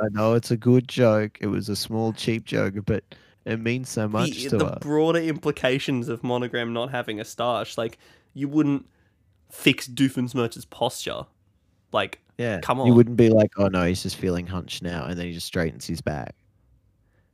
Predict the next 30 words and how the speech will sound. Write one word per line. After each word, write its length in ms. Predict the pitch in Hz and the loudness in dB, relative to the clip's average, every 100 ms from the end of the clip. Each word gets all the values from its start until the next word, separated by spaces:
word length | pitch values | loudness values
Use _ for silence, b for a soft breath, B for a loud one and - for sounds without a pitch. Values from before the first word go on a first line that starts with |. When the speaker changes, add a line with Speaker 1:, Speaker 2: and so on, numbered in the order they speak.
| _ _ - | _ _ -6
Speaker 1:
Like, 160 | 104 98 | -2 -2
Speaker 2:
You, 80 | 98 | 0
Speaker 1:
what? 240 | 98 - - _ _ _ _ | 0 0 -8 _ _ _ _
Speaker 2:
you 200 | 135 143 | -10 -8
wouldn't, 340 | 147 165 156 127 | -4 -4 -4 -4
like, 380 | 135 - - - | -4 -4 -8 -2
'cause, 160 | 185 | 2
like, 160 | 180 175 | 2 2
Speaker 1:
What? 200 | 104 147 | 0 2
Speaker 2:
that 140 | 190 | 2
makes 280 | 202 190 - | 0 -4 0
me 100 | 180 | 4
Speaker 1:
Oh, 140 | 107 107 | 4 4
Speaker 2:
feel 160 | 165 151 | 2 0
Speaker 1:
no. 20 | |
Speaker 2:
seen 640 | 101 95 170 175 175 107 | -2 0 2 2 2 0
Speaker 1:
No, 180 | 104 104 | 0 0
that 100 | 98 | 2
Speaker 2:
by 120 | 135 | 2
Speaker 1:
makes 80 | 127 | 4
Speaker 2:
having 200 | 139 131 | 2 2
Speaker 1:
me 40 | 131 | -2
Speaker 2:
a 40 | |
Speaker 1:
think. 100 | - | 2
Speaker 2:
character 320 | 139 123 120 117 | 4 4 0 -2
with 100 | 107 | -2
a 40 | |
hunch 380 | 107 135 117 - | -2 -4 -4 -6
in 100 | 113 | -8
a 140 | 101 | -10